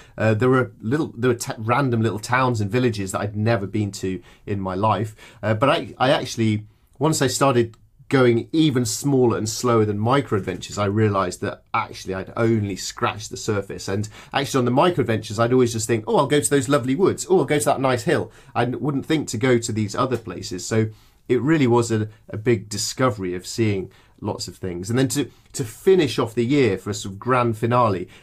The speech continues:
I decided to try to cycle through every single grid square on the whole map in one continuous journey, which turned into a route planning plate of spaghetti. I mean, it was this crazy, wiggly,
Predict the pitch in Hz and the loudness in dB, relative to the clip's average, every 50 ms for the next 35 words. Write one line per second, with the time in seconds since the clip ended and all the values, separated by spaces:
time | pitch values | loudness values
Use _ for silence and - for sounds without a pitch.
0 | - - 110 107 120 113 - - 131 135 123 120 117 - - - - - 131 123 | -4 -2 0 0 0 0 2 2 2 2 2 0 -2 -4 -8 -10 -4 0 2 2
1 | 120 113 - 110 - - - 127 131 120 - - 110 107 - - 113 117 110 107 | 2 0 -2 -4 -4 -2 0 0 0 0 -2 -6 -8 -8 -4 0 2 2 2 2
2 | 110 - 143 143 123 135 131 110 - - 139 147 135 113 113 110 107 - 120 135 | 0 0 -2 0 0 0 -2 -2 -2 0 0 2 2 2 0 0 0 0 0 0
3 | 131 113 - - - 117 107 107 101 98 - 107 107 101 95 - 139 131 123 123 | 0 0 -4 -4 -2 0 0 0 0 -2 -2 -2 -2 -4 -2 0 2 2 4 4
4 | 120 110 104 110 123 120 101 95 - - - - - - - - - - 110 110 | 4 2 2 2 2 2 0 -2 -6 -12 -18 -20 -20 -20 -20 -8 -4 -2 0 0
5 | 113 127 135 135 123 117 113 - 120 113 110 - 151 135 127 113 104 98 - - | 2 2 2 2 2 0 -2 -4 -4 -4 -2 0 0 2 2 2 0 0 -4 -6
6 | - - 123 120 110 104 95 87 - - _ _ _ _ _ - 120 117 - - | -2 0 2 2 2 2 -2 -6 -10 -14 _ _ _ _ _ 0 0 0 0 0
7 | 156 156 156 135 131 113 110 113 113 113 113 113 110 - - _ - 110 120 151 | 0 2 2 2 0 0 0 0 2 2 2 0 -2 -4 -10 _ -6 0 0 2
8 | 160 - - - - - 135 127 117 120 120 113 107 107 107 - - _ _ - | 0 0 -4 -10 -8 -2 0 0 2 2 0 0 -2 -4 -8 -14 -18 _ _ 0
9 | - 147 139 131 - 117 107 - - - 120 113 139 143 135 107 - 101 98 95 | 2 2 2 2 0 -4 -8 -6 -4 -2 0 0 0 0 0 -2 -6 -6 -6 -6
10 | 101 101 92 104 110 110 120 110 - - - - 147 156 151 147 139 131 117 104 | -6 -6 -8 -8 -6 -6 -8 -8 -8 -10 -8 -4 0 2 4 4 4 2 2 0
11 | 104 107 104 104 - - - - 113 120 147 156 143 110 120 113 107 104 101 | -2 -4 -4 -4 -8 -12 -8 -4 0 2 2 2 4 2 2 2 2 0 -2